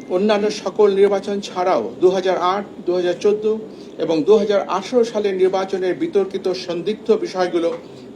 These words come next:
বিবেচনায় নিয়ে কমিশন পরবর্তী সকল নির্বাচনগুলো সতর্কতার সাথে আয়োজনের চেষ্টা করেছে। জাতীয় এবং স্থানীয় সরকারের বিভিন্ন স্তরের নির্বাচনে দিনের বেলায় ব্যালট পেপার প্রেরণ,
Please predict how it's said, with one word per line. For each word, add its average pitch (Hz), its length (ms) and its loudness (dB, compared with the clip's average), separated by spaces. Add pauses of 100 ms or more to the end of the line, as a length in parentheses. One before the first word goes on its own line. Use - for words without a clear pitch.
(120)
বিবেচনায় 185 540 2
নিয়ে 156 280 -2 (600)
কমিশন 185 400 2 (420)
পরবর্তী 220 480 4
সকল 202 360 0
নির্বাচনগুলো 180 880 2 (440)
সতর্কতার 202 540 2
সাথে 180 360 -6
আয়োজনের 160 680 -2
চেষ্টা 160 440 -2
করেছে। 143 440 2 (1800)
জাতীয় 233 560 2
এবং 185 280 0
স্থানীয় 220 480 2
সরকারের 202 480 -2
বিভিন্ন 208 460 2
স্তরের 190 380 0
নির্বাচনে 190 640 2 (500)
দিনের 196 300 6
বেলায় 190 280 4
ব্যালট 190 380 2
পেপার 180 280 2
প্রেরণ, 180 380 2